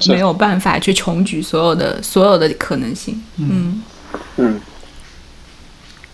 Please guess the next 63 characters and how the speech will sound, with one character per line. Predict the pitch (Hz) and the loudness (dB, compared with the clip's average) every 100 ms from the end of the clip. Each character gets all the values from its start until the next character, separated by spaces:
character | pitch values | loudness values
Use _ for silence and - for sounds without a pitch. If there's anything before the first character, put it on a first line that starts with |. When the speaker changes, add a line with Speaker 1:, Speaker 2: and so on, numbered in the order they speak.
| - | -6
Speaker 3:
嗯， | 160 151 151 151 - | -2 0 0 -2 -6
嗯， | 170 147 - - - | -8 -8 -16 -18 0
最 | 214 | 4
后 | 180 240 | 6 6
一 | 165 | 4
个 | 139 | 2
问 | 139 127 | 0 -4
题， | - 120 123 - - - - - | -6 -6 -8 -12 -20 -20 -18 -2
我 | 151 | 2
们 | 151 190 | 6 6
都 | 208 214 | 6 6
已 | 160 | 4
经 | 175 170 | 2 4
知 | 190 | 4
道 | 202 160 | 6 4
人 | 143 | 4
工 | 160 180 | 4 6
智 | 185 | 6
能 | 139 127 135 | 4 2 2
对 | 170 139 | 2 2
于， | 127 135 143 143 - - - - - - - 330 | 0 0 0 -2 -12 -20 -20 -20 -20 -20 -18 -8
呃， | 151 131 131 127 | -4 -2 0 -2
全 | 123 143 | 2 4
世 | 143 | 6
界， | 190 190 127 - | 6 4 2 0
或 | 156 | 0
者 | 135 | 2
说 | 151 | 2
对 | 151 175 151 | 4 4 6
于 | 151 | 4
设 | - 233 | 4 4
计 | 165 | 4
这 | 175 | 2
个 | 151 | 0
行 | - 127 | -2 0
业 | 156 165 117 - - - | 4 4 2 -6 -12 -6
已 | 135 | -2
经 | 117 170 190 | 4 6 6
产 | 185 127 | 4 0
生 | 143 | 0
了 | 147 | 0
很 | 135 | 0
大 | 120 127 | 0 0
的 | 123 | 0
影 | 131 | -2
响， | 139 123 | -2 0
包 | 147 | 0
括 | 147 139 | 2 0
我 | 123 | 2
们 | 135 | 0
也 | |
看 | 123 147 | 0 0
到 | 139 135 | 2 2
鲁 | 117 113 | 0 0
班 | 143 151 | 2 2
这 | 170 | 2
样 | 151 | 2
的 | 127 | 0
产 | 135 135 | -4 -4
品 | 131 | -4
的 | 117 | -6
存 | - 123 | -4 -4
在。 | - - | -4 -6